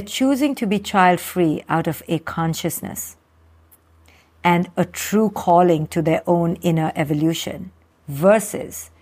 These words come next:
it's the hip thing to be child-free, or now it's the hip thing to be an entrepreneur or to be a woman out in the male world, then it's as ridiculous a choice as they would make if they were having a child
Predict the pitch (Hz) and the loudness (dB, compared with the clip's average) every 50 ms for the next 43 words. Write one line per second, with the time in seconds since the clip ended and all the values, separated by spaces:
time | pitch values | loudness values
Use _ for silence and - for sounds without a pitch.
0 | _ _ _ _ _ - 196 180 - - - 220 - - 233 233 233 - - 185 | _ _ _ _ _ 0 0 0 0 0 -2 -2 0 0 -2 -2 -2 0 0 0
1 | 165 156 - 170 156 156 - - 180 165 160 160 151 - - 190 190 - 226 233 | 2 2 0 0 0 0 0 0 0 0 0 0 -4 -6 -6 -8 -8 -6 -2 2
2 | 202 190 175 170 - - - - - 180 190 190 196 202 202 190 190 - 185 175 | 2 4 4 2 0 -8 -20 -10 -4 2 4 6 6 6 6 4 2 0 0 0
3 | 185 202 202 - 208 185 170 - 185 175 180 175 175 170 170 165 175 165 - 175 | 0 0 0 -2 -2 -2 -2 -2 -2 0 0 2 2 0 -2 -4 -6 -6 -4 -2
4 | 175 180 196 202 190 - - - - - - - - - _ - 190 180 180 - | 0 2 4 4 2 2 -2 -6 -14 -20 -20 -20 -20 -20 _ -2 0 0 0 0
5 | 190 175 165 180 180 170 160 170 - - _ _ - 175 180 180 185 160 196 196 | -2 0 2 2 2 2 0 -4 -8 -20 _ _ 0 2 2 2 2 2 2 2
6 | 196 185 185 - - 190 190 180 - 190 175 175 175 180 170 165 160 175 180 185 | 4 2 2 2 2 2 2 2 0 -2 -4 -4 -4 -6 -6 -4 -4 -2 0 0
7 | 185 190 190 180 170 190 208 233 233 202 180 180 185 - - _ _ _ 147 - | 2 2 2 2 2 4 4 4 4 4 2 0 -4 -6 -10 _ _ _ -12 -4
8 | - 214 220 220 220 190 190 - - - - 185 185 190 165 160 180 170 160 175 | 0 0 0 0 0 -4 -8 -8 -8 -2 0 2 2 2 2 0 -2 -2 -2 -4
9 | 175 - 180 170 160 - - 165 - - 254 247 247 220 202 202 - _ _ _ | -4 -4 -4 -4 -4 -6 -8 -10 -8 -4 -2 0 0 0 -2 -4 -10 _ _ _
10 | _ _ _ _ _ _ - 208 247 262 247 214 202 202 185 175 165 196 185 180 | _ _ _ _ _ _ 0 2 4 4 4 4 4 2 0 -2 -2 -2 0 0
11 | 185 165 202 240 254 240 202 202 - - 202 185 156 175 190 185 180 180 170 156 | 0 0 0 2 2 2 0 -2 -4 -6 -6 -4 -2 0 0 2 2 2 0 0
12 | - - 233 247 233 220 196 180 - 190 175 165 170 175 175 | 0 2 2 2 2 2 0 -2 -2 -2 -2 -2 -2 -2 -4